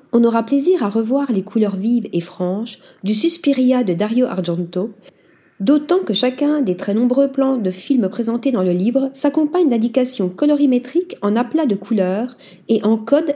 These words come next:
R V B. De quoi analyser finement les couleurs du cinéma et se rappeler que s'il y a mille nuances de noir et blanc, il y a autant de variétés d'une même couleur. Ainsi, il y a autant de ciel bleu et de prairies vertes qu'il y a de réalisateurs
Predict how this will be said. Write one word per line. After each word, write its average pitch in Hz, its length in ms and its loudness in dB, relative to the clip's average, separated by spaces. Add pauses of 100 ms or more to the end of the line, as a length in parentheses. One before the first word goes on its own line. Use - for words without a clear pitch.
R 262 160 0
V 190 140 0
B. 160 120 -4 (800)
De 175 100 0
quoi 190 240 0
analyser 190 520 0
finement 277 420 2
les 180 160 0
couleurs 214 320 2
du 185 80 -2
cinéma 190 580 -2 (300)
et 254 60 2
se 254 120 2
rappeler 285 460 0
que 190 240 0
s'il - 240 -2
y 220 100 2
a 220 60 2
mille 277 320 6
nuances 220 400 2
de 190 100 0
noir 190 220 0
et 190 80 -2
blanc, 190 260 -2 (360)
il 240 100 4
y 247 100 6
a 240 80 6
autant 339 300 2
de 277 100 4
variétés 220 480 0
d'une 214 180 0
même 190 200 -2
couleur. 165 600 -6 (320)
Ainsi, 220 540 -2 (260)
il 196 120 -2
y 196 80 4
a 202 40 4
autant 262 220 2
de 254 100 4
ciel 214 320 0
bleu 233 380 0
et 185 60 0
de 185 100 2
prairies 220 320 -2
vertes 175 460 -6
qu'il 208 140 -4
y 196 40 2
a 175 40 2
de 185 100 0
réalisateurs 190 840 -2